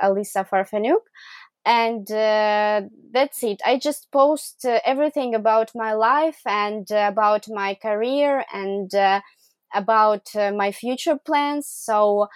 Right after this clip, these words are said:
uh, yeah, that's, uh, that, these are, like, uh, my main social media pages.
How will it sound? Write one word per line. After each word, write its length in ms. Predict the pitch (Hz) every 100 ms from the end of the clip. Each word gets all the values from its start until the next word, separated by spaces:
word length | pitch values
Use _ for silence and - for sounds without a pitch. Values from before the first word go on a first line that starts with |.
| - - - _
uh, 420 | 208 208 202 202
yeah, 340 | 208 285 214 196
that's, 460 | 214 240 - -
uh, 280 | 247 220 220 226
that, 200 | 294 370
these 160 | 311 349
are, 140 | 349
like, 320 | 247 214 220 226
uh, 240 | 208 208
my 160 | 214 208
main 280 | 214 214 220
social 560 | - 208 202 214 202
media 320 | 208 202 196 -
pages. 600 | 196 190 165 202 -